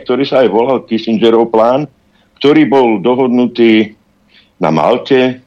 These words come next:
medzi Bushom starším a Gorbačovom, kde sa Bush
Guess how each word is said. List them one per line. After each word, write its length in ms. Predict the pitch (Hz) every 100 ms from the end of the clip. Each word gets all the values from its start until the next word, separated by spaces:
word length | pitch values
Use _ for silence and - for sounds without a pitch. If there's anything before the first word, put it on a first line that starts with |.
| -
medzi 400 | 95 92 82 78
Bushom 720 | 90 110 135 127 127 120 - _ -
starším 560 | 92 95 - 98 98 90 _ _ _ _
a 360 | 98 117 117 - _ _ -
Gorbačovom, 720 | 101 101 98 90 80 69 - _ _ _ _ 87
kde 120 | -
sa 140 | 117
Bush 320 | 85 110 120